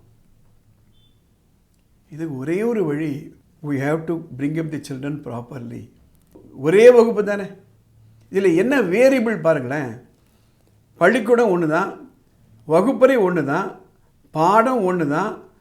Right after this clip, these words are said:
ஒரே டீச்சர் சொல்லிக் கொடுக்குறாங்க, ஒரே பாடத்தை தான் சொல்லிக் கொடுக்குறாங்க. ஏன் நாற்பது பசங்கள்ல, ஆ,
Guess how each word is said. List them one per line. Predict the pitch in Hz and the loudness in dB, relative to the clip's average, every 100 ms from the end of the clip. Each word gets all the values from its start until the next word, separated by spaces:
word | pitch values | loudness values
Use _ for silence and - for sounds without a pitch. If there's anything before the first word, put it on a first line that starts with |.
| _ - | _ -6
ஒரே | 160 202 269 | 0 2 2
டீச்சர் | 240 196 240 | -2 -4 -2
சொல்லிக் | 185 208 | -2 -4
கொடுக்குறாங்க, | 202 165 151 131 143 196 - - _ _ | -4 -2 -4 -4 -6 -8 -10 -20 _ _
ஒரே | 156 185 247 269 | -2 2 4 4
பாடத்தை | 202 208 220 196 | 4 4 4 2
தான் | 208 277 - - | 0 0 -6 -14
சொல்லிக் | - 185 208 | -10 -8 -4
கொடுக்குறாங்க. | 175 156 143 131 143 220 - _ _ _ _ _ _ _ _ _ _ _ _ _ _ _ | -4 -4 -4 -6 -8 -10 -16 _ _ _ _ _ _ _ _ _ _ _ _ _ _ _
ஏன் | 214 269 294 254 - - - - - - | 0 6 6 6 -4 -20 -20 -20 -20 2
நாற்பது | 196 254 240 277 | 6 6 6 2
பசங்கள்ல, | 226 220 254 254 254 - - - _ _ _ _ _ _ - | 2 0 0 2 2 2 -2 -16 _ _ _ _ _ _ -8
ஆ, | 196 202 190 | -2 0 0